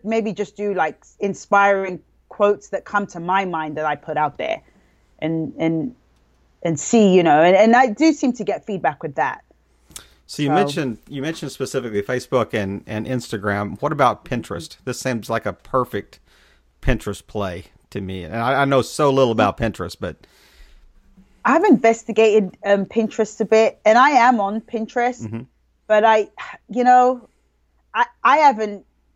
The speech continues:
Speaker 1: seen much interaction for me. Some people may be more successful with it,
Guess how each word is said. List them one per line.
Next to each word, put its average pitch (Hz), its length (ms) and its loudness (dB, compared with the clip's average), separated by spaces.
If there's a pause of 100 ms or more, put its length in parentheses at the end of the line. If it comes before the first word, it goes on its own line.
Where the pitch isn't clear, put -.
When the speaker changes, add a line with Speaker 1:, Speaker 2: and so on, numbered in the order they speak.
(220)
Speaker 1:
seen 214 600 -4
much 202 400 0
interaction 202 800 -2
for 185 140 0
me. 190 540 0 (120)
Some 269 220 2
people 214 220 -4
may 185 120 -2
be 170 140 -6
more 175 160 -6
successful 226 480 -6
with 123 160 -8
it, 117 200 -6